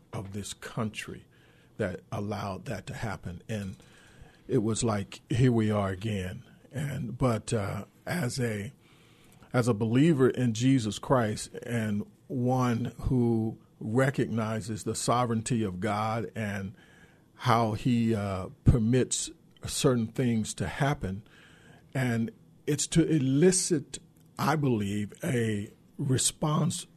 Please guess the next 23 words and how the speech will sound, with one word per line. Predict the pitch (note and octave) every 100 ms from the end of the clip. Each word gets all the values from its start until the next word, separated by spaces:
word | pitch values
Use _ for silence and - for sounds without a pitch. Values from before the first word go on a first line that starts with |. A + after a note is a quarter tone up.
| _
<clears throat> | _ -
excuse | B3+ G3+ A#2+ - E3+ A#2+
me, | F#2
from | - C#3+ C3+
the | A2+
church | - - G3+ G#2+ - - - - - - - - - - -
that, | G#2+ C#3 B2+ A#2+ - C3
uh, | A#2+ A2 A2+ A2+ - - D#4
would, | C4 C3+ C3+ C3 - - _ -
would | C#3 B2 A#2+
work | C3 D#3+ - -
to | D3 B2+ C3 D3
advance | C3 A#2+ G#2 D#3+ D#3 C3 - - -
the | C#3 -
kingdom | - E3+ E3+ C#3+ A2 F2+ F2 _ _ _ _ -
of | F#2+
God. | G#2 - - - _ _ - - - - - - -
And | D#3
so | - D3+ C3+ B2+ B2 - _
<clears throat> | _ _ E3 - G#3+ C#3
what | - C#3+ C#3
I've, | D3 E3 C#3+
uh, | A2 G#2